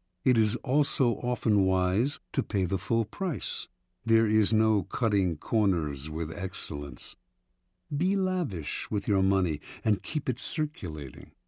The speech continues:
for generosity is a sign and a magnet for power. Money and power. In the realm of power, everything must be judged by its cost,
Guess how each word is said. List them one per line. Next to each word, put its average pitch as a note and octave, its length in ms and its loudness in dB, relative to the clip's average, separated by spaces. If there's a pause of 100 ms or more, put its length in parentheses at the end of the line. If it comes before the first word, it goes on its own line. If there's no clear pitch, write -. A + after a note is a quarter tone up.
for A2+ 200 0
generosity G2 880 2
is D#2 160 -2
a D#2+ 100 -4
sign F2 640 0 (280)
and A#2+ 240 2
a C#3+ 60 4
magnet D#2 680 -2 (120)
for - 240 -4
power. C#2+ 640 -8 (1500)
Money A#2 540 4 (120)
and G2 320 0
power. E2+ 480 -4 (1000)
In B2+ 160 8
the A#2 100 6
realm A#2 420 4
of F2+ 180 -4
power, F2+ 500 -2 (260)
everything G#2 720 4
must F#2+ 220 2
be F#2+ 160 2
judged F2 560 -2
by E2 160 -4
its E2 240 -6
cost, - 600 -6